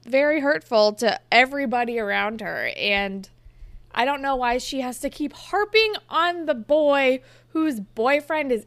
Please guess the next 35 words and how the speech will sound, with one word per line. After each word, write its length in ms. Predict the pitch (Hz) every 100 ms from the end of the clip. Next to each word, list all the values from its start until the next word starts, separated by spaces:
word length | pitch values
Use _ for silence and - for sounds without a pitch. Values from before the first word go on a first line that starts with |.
| _
in 160 | 269 262
a 140 | 214
coma. 840 | 202 - 247 233 220 185 123 110 - _ -
Like, 340 | 285 269 - _ _ _ - _ _ _ - _ -
come 220 | - 480 523 523 466
on! 300 | 285 226 208 - _
Like, 280 | 330 349 247 - _ - -
just 180 | - 370
saying 260 | - 466 466
it 200 | 427 311
like 280 | 285 311 -
that, 320 | 226 185 160
you're, 320 | 233 240 247 233 -
you 200 | 269 294
really 300 | 311 392 392
realize 420 | 359 311 294 269
how 200 | 262 226 208 _ _ _ -
terrible 480 | - 262 214 175
she 180 | 170 175
is. 140 | 170 -
Even 340 | 311 370 359 330
though 140 | 320
they 120 | 294
got 220 | 269 262
in 60 | 226
a 60 | 214
fight 320 | - 208 -
and 80 | 202
she 120 | 208
was 100 | 196
triggered 280 | 233 202 190
by 160 | 175
hospital 440 | 175 165 - - 98
photos, 420 | - - - -
like, 320 | - 90 -